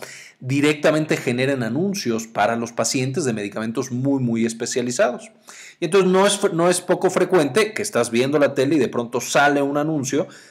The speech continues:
de artritis reumatoide o de colitis ulcerativa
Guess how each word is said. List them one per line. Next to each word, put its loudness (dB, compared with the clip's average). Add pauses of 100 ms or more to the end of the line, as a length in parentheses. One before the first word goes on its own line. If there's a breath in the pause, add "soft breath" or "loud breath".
(120)
de 4
artritis 0
reumatoide -6
o 4
de 4
colitis 0
ulcerativa -6